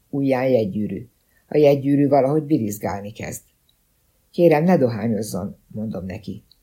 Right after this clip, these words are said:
A pofa arcán a szokásos, értetlen, döbbent ábrázat. „Há?” Mindig ez van, ha odaszólok valakinek. „Ön felelősséggel tartozik valakiért”, mondom.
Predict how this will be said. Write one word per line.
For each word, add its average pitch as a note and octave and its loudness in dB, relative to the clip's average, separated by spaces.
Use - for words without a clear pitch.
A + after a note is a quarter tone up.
A B2+ -14
pofa B2 -4
arcán C#3 0
a A#2 -2
szokásos, C#3 -4
értetlen, C3 -4
döbbent G2+ 0
ábrázat. F2+ -10
„Há?” F3+ -4
Mindig A#2+ 0
ez A2+ 0
van, A2 -4
ha C3+ 0
odaszólok G#2+ -2
valakinek. G2 -6
„Ön G3 4
felelősséggel B2+ 4
tartozik A#2 -2
valakiért”, G2 -4
mondom. F#2+ -6